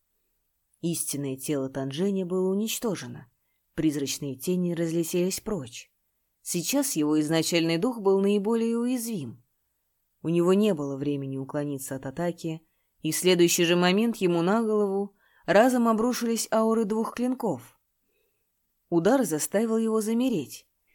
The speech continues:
и в лицо тут же пахнуло истинное пламя Самадхи. В водовороте бушующего огня затуманенный взгляд Танжэня вновь упал на лужу.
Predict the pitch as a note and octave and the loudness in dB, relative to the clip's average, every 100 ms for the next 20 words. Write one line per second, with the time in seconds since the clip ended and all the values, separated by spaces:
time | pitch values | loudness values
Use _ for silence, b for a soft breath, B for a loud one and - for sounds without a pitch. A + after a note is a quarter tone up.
0 | _ _ _ E3+ D#3 D3+ D#3 C#3+ G#3 G#3+ | _ _ _ -4 -2 -4 -4 -6 -6 -6
1 | G3+ F#3+ F#3+ G#3 G#3 G#3 G3+ - - G3 | -6 -6 -8 -6 -4 -4 -4 -6 -6 -4
2 | G3 F#3+ G3 F#3+ F#3 - G3+ A3 - G#3 | -6 -4 -4 -4 -6 -4 -6 -6 -8 -8
3 | C#3+ - _ _ _ _ _ _ _ _ | -8 -12 _ _ _ _ _ _ _ _
4 | _ _ _ E3 E3+ F3+ E3+ F3+ F3+ F3 | _ _ _ -2 2 2 4 4 4 2
5 | - C#3+ D#3+ - E3 D3+ - - C3+ C3+ | -2 -2 -2 -2 -2 0 -2 -6 -6 -8
6 | C3+ E3 F#3 F3+ - _ _ - D#3+ F3+ | -6 -6 -6 -8 -16 _ _ -6 0 2
7 | F#3 F#3+ F#3 F3+ F3 D#3+ E3 E3+ E3 E3+ | 2 4 4 4 2 0 2 2 2 0
8 | D#3+ D#3 A#3 A3+ G#3 G#3 A3+ A3+ G#3+ G#3+ | 0 0 -2 -2 -2 -2 -4 -6 -4 -2
9 | G#3+ B3 B3+ F#3+ B2+ B2+ | -2 -2 -2 -6 -10 -16